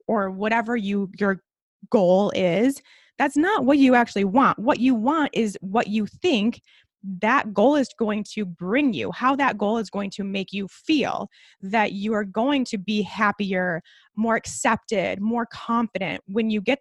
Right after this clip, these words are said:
there. And you'll find out it doesn't work if you go about it that way. But what we don't realize is we can have all of that now.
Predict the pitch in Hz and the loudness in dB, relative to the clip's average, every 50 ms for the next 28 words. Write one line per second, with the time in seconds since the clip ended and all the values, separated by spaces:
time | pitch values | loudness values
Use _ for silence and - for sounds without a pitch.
0 | _ - 180 180 175 165 160 185 - _ _ _ _ _ _ _ _ _ _ - | _ -2 0 0 0 0 -2 -4 -6 _ _ _ _ _ _ _ _ _ _ -4
1 | 226 220 208 196 190 185 - - _ _ _ _ - 208 190 - 226 208 185 180 | -2 0 0 0 -2 -6 -10 -16 _ _ _ _ -6 -4 -2 0 0 0 0 0
2 | 180 170 190 190 175 185 196 294 330 285 - 240 220 - 226 214 196 220 208 175 | -2 -2 -2 -4 -2 -2 0 2 2 2 2 0 0 0 -2 0 2 0 2 2
3 | 185 185 180 170 196 247 294 - 240 214 175 190 185 180 - 185 175 226 311 311 | 2 0 0 0 0 -2 0 0 0 0 -2 -2 -4 -8 -12 -8 -2 0 2 2
4 | 269 220 208 - - _ _ _ _ _ - 180 196 196 196 - 208 202 233 240 | 2 2 -2 -4 -10 _ _ _ _ _ -12 -10 -6 0 2 2 2 2 2 0
5 | 226 220 214 156 180 240 302 330 277 226 214 214 - - 202 190 185 175 175 180 | 0 0 -2 -2 -2 0 0 0 2 0 0 0 -2 -4 -6 -6 -6 -10 -12 -10
6 | - - 220 226 233 226 233 233 220 - _ _ - 220 202 - - - - 240 | -6 -4 -2 -2 0 0 -2 -2 -4 -8 _ _ -6 -6 -6 -6 -6 -6 -2 0
7 | 262 285 226 175 170 175 196 196 - _ _ _ _ _ - 202 208 202 202 202 | 0 2 2 0 0 -2 -2 -4 -10 _ _ _ _ _ 0 2 4 4 4 2
8 | 202 196 190 180 180 196 185 180 180 - - _ _ - 208 208 208 214 220 233 | 0 -2 -4 -4 -2 0 0 0 -2 -4 -10 _ _ -10 -8 -6 -4 -2 -2 0
9 | 254 277 285 262 208 151 - 170 196 240 302 | 0 2 2 2 2 0 0 0 -2 -2 -4